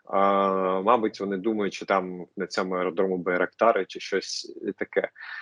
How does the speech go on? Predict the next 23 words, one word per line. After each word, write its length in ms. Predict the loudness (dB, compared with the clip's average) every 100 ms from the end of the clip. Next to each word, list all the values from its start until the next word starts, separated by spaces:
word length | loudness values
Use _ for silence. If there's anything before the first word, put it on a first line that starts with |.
| -14 -12
Ам, 580 | 0 4 4 2 -2 -4 -6 -12 -14 -20 -20 -14 0
загинуло, 840 | 4 4 6 6 6 6 6 4 2 _ _ -10
е, 120 | -6
десь 440 | -2 2 0 0 -8
біля 300 | -2 2 2
десяти 540 | 2 -2 -4 -2 0
людей, 500 | 0 -2 0 0 -2 -6 _ _ -8
а, 100 | -2 0 0 0
але 340 | 4 6 6
це 380 | 4 2 4 6
справляє 600 | 4 -2 -2 0 0 0
враження, 500 | 2 2 2 0 -2
навіть 340 | 0 0 0 2
десять 340 | 2 2 -6
людей. 460 | -2 4 4 4 0 _ -6
Е, 120 | 2
одна 440 | 4 4 4 2 2
з 80 |
них — 200 | 0 -4 -4
це 220 | -4 -4
тримісячна 720 | -2 -4 -2 -2 -4 -2 -2
дівчинка. 680 | 0 0 2 -2 0 2 2 -2 -20 _
Ем, 880 | 2 4 6 6 6 4 0 -4 -8